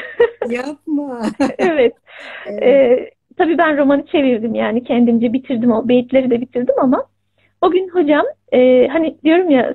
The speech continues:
Speaker 1: söz-, sözün başında da söylemiştim. Allah'ın benim için istediği şey her zaman daha iyiydi.
Speaker 2: Tabii.
Speaker 1: Cenab-ı Hak bizi Arapça vesilesiyle Ali Ural'ın kapısına kadar pıtış pıtış getirdi. Ve
Speaker 2: Hem
Speaker 1: hocam
Speaker 2: Arap-
Speaker 1: o gün,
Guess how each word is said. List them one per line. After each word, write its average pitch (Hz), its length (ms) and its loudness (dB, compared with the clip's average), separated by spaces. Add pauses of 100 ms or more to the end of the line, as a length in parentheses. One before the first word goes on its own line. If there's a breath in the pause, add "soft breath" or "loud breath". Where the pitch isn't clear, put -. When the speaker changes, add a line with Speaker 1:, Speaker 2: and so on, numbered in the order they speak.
Speaker 1:
söz-, 240 220 0 (160)
sözün 277 240 2
başında 262 340 2
da 247 80 2
söylemiştim. 233 540 -4
Allah'ın 262 400 0
benim 262 180 4
için - 180 -6
istediği 247 380 -4
şey 247 140 0
her 240 200 -2
zaman 226 320 -4
daha 233 220 -2
iyiydi. 226 360 -4 (320)
Speaker 2:
Tabii. 214 220 -16 (180)
Speaker 1:
Cenab-ı 330 260 0
Hak 330 260 -2
bizi 294 360 2 (280)
Arapça 302 400 0
vesilesiyle 240 580 -4
Ali 262 220 2
Ural'ın 240 200 2
kapısına 254 500 -2
kadar 233 400 -2
pıtış - 320 -10
pıtış - 340 -14
getirdi. 254 440 -2 (540)
Ve 311 40 2
Speaker 2:
Hem 320 120 4
Speaker 1:
hocam 285 200 2
Speaker 2:
Arap- 277 120 0
Speaker 1:
o 277 40 0
gün, 277 100 0